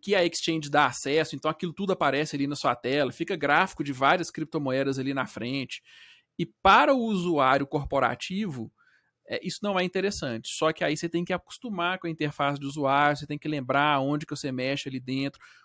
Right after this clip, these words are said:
qual que é a diferença de uma, da wallet spot pra uma wallet margem da empresa, que fica liberado em algumas plataformas, mesmo que você não tenha solicitado. Então tem uma dificuldadezinha o-, operacional aí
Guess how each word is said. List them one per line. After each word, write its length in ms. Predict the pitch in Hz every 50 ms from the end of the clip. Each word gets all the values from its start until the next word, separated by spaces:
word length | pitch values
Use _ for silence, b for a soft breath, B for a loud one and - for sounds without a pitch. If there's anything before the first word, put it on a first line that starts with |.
| B
qual 140 | _ 160 165
que 60 | 160
é 40 | 165
a 20 | 156
diferença 500 | - - 160 139 143 147 156 151 - 147
de 80 | 143
uma, 600 | 139 139 139 135 131 120 92 107 120 117 - -
da 120 | 131 135 131
wallet 380 | 131 127 131 135 135 131 131 -
spot 440 | - - _ 135 135 139 139 -
pra 140 | - - 135
uma 120 | 131 131 127
wallet 360 | 127 127 131 127 - - 127
margem 460 | 120 113 127 135 135 127 131 127 123
da 180 | 120 127 127 127
empresa, 500 | 123 - - 127 139 147 147 139 127 123
que 120 | - -
fica 360 | - - - 196 208 208 165
liberado 560 | 131 127 127 123 120 120 127 139 151 156 139
em 100 | 131 123
algumas 280 | 120 120 123 127 127 127
plataformas, 680 | - 135 - 123 - - - 131 131 135 135 131 131 139
mesmo 180 | 135 139 -
que 40 | -
você 80 | - 135
não 80 | 127
tenha 180 | 123 - 123 123
solicitado. 680 | - - 120 120 - - - - 117 113 127 131 156 B B B B B B B
Então 180 | _ - 143 156
tem 200 | - - 165 170
uma 160 | 175 175 175
dificuldadezinha 800 | 170 - - 170 - 170 156 156 160 156 147 135 131 139 147 151
o-, 120 | 151 143 -
operacional 800 | - 147 - 151 143 143 147 - - 160 139 131 127 131 135 131
aí 280 | 127 123 123 123 131